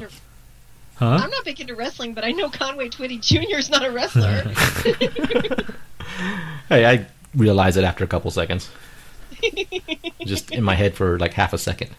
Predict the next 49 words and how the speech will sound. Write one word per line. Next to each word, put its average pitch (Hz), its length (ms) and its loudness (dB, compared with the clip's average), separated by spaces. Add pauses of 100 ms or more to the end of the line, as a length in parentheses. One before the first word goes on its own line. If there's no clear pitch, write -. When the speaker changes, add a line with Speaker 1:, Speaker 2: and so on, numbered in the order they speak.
(880)
Speaker 2:
Well, 120 180 8
I 123 120 4
mean, 127 220 2 (240)
from, 131 340 2
just - 320 2
from 117 340 4
listening 107 340 2
to, 104 80 0
like, 95 220 0
what 98 160 -2
they 92 120 2
play 101 420 2
or 110 120 2
whatever 95 260 2
they 87 120 -2
do, 95 300 -2
it 107 100 -6
sounds 123 240 2
like 113 120 2
they're 98 240 2
more 104 400 2
in, 101 280 0
well, 98 220 2
I've 98 220 -4
seen, 98 520 0 (960)
I 107 100 0
don't 90 120 0
know, 92 120 0
into, 101 240 0
like, 95 380 -4
W 95 280 0
W 92 420 -2
E, 90 160 -2
which 101 280 -6
is 95 340 -10 (240)
cool. 110 380 4
I 101 100 4
guess 101 260 -2
I'm 101 140 0
into 95 160 -2
that 92 240 -2
too, 107 280 0
but 98 220 -2 (260)
I 107 100 -2
don't 98 120 -2
know 101 140 -2
the 92 80 -2
newer 98 280 -2
shit. 98 320 -2